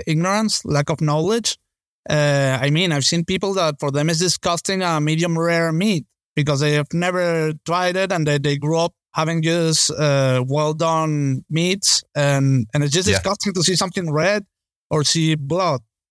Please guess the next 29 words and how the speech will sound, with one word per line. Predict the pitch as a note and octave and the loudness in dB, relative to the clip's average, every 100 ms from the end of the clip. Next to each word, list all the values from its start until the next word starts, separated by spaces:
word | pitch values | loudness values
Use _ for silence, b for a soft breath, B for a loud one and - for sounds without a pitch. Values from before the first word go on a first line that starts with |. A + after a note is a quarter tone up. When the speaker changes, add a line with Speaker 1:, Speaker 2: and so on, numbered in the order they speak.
| _ | _
Speaker 1:
Well, | F#3 F3 | -4 -2
what, | G3 | -2
what | G#3+ | -2
about | C#4 B3+ E3+ | -2 -2 -2
blood | F#3+ F3+ C#3 _ - | -2 -2 -4 _ -6
in | - | 0
general? | D3 C#3+ C3 A#2+ B2 - | 2 2 2 2 0 -2
Speaker 2:
Yeah, | G#2 F#2+ F#2 | 0 0 0
I | A2 | 0
mean, | C#3 D3 C#3+ _ _ _ - | 2 2 -2 _ _ _ -4
<clears throat> | F#3+ F3 F3+ C3 - _ _ - | -2 0 0 0 -4 _ _ -6
pure | D3+ G3 | -2 -2
blood, | C#3+ C3+ F#3+ - | 0 0 0 0
you | |
know, | C#3 C#3+ | 0 2
that | C3 F3 | 0 0
I | D3+ | 0
can | - A#2 | 0 0
understand | G2 F#2 - D#2 C#2+ | 4 2 2 2 2
because | F2 E2+ G2 | 0 0 0
for | - A2 | 0 0
us | A2 B2+ | 0 0
it's | A#2+ - | -2 0
obviously | G2 G2 - F2+ | 2 2 2 2
like, | E2+ E2 - _ _ _ _ _ _ _ _ _ _ G2+ | 4 2 -2 _ _ _ _ _ _ _ _ _ _ 0
um, | F#2 F#2 F2+ F2+ F2 F2+ F2 E2+ E2+ _ _ _ _ - | 2 2 2 2 2 2 2 2 0 _ _ _ _ -2
you | G#2+ | 0
know, | F#2+ F#2 F#2 - _ _ _ _ _ | 2 0 -4 -8 _ _ _ _ _
it's | G#2+ G#2 - - - - | -2 0 2 2 2 0